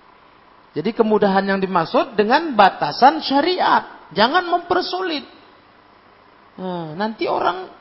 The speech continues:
lari dari agama ini. "Nggak bisa, kau harus puasa safar." Nggak bisa. "Kau harus sholat berdiri." Nggak bisa duduk. Aduh, kok begitu?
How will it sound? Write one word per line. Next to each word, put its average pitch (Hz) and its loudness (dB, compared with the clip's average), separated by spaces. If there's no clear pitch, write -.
lari 294 2
dari 254 0
agama 247 0
ini. 240 -8
"Nggak - -20
bisa, 247 -4
kau 269 -6
harus 269 -6
puasa 277 0
safar." 247 -4
Nggak 190 -12
bisa. 269 -6
"Kau 262 0
harus 254 -4
sholat 247 0
berdiri." 226 -2
Nggak 165 -4
bisa 262 -4
duduk. 247 -4
Aduh, 95 -20
kok - -20
begitu? 117 -8